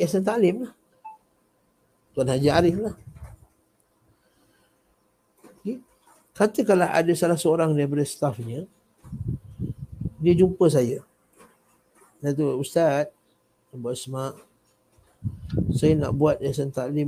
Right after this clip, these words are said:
ni lima tingkat. Boleh tak?" Saya kata, "Boleh. Buatlah." Ini saya luluskan. Maka kita kata, orang yang meminta tadi tu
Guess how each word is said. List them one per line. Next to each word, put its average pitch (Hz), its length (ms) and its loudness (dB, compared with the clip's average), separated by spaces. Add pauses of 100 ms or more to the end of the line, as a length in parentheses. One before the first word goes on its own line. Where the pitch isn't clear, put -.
ni 151 560 -6 (720)
lima 156 240 6
tingkat. 135 400 -2 (880)
Boleh 151 240 8
tak?" 170 240 -2 (1700)
Saya 143 240 -2
kata, 160 80 0
"Boleh. 226 400 6 (560)
Buatlah." 214 320 -2 (1400)
Ini 170 80 -6
saya 165 160 6
luluskan. 151 480 2 (1400)
Maka 196 240 0
kita 220 240 2
kata, 175 320 2 (1300)
orang 208 400 6
yang 190 160 2
meminta 208 480 2
tadi 165 240 0
tu 220 320 -6